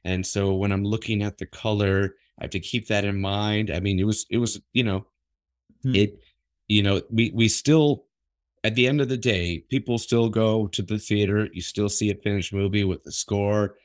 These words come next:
Speaker 1: and music and D-, and,
Speaker 2: Mm-hmm.
Speaker 1: and, you know, um,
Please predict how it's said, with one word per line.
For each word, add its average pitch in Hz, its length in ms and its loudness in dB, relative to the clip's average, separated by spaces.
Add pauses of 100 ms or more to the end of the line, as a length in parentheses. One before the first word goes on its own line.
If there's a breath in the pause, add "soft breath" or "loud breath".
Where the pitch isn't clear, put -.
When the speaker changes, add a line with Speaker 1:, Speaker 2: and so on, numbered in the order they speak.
(240 soft breath)
Speaker 1:
and 78 200 -2
music 101 480 0
and 82 220 -4
D-, 95 180 0
and, 90 320 -2
Speaker 2:
Mm-hmm. 85 100 -6
Speaker 1:
and, 92 220 -6
you 92 120 -2
know, 90 240 -2
um, 87 380 -2